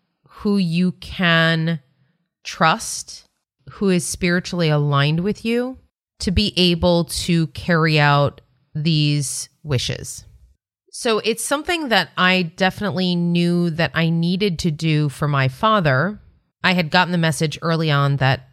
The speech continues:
there was gonna be a possibility that I would have to help him cross over. Thankfully, that wasn't the case. Thankfully, he was able to cross over on his own, and I think it was due to a few of the conversations that he and I had had prior to his passing.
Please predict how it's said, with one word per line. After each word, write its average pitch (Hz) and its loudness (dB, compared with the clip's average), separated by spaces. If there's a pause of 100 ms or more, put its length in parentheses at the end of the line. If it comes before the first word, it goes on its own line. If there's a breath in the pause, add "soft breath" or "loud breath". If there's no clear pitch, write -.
there 156 0
was 147 0
gonna 165 2
be 156 2
a 143 2
possibility 139 0
that 135 -2
I 123 0
would 131 2
have - -2
to 139 -2
help 135 2
him 131 0 (160)
cross - -2
over. - -6 (160)
Thankfully, 233 0
that 165 2
wasn't 180 0
the 156 -4
case. - -10 (100)
Thankfully, 180 2
he 175 -4
was 165 0
able 156 0
to - -2
cross 151 -2
over 151 0
on 143 2
his 143 -2
own, 190 -2
and 180 -2
I 151 0
think 165 -6
it 165 -6
was 160 -2
due 190 2
to 165 2
a 165 -4
few 254 0
of 294 2
the 269 2
conversations 202 0
that 151 -2
he 170 -2
and 151 0
I 147 2
had 135 0
had 156 -2
prior 143 0
to 147 -4
his 147 -4
passing. 196 -8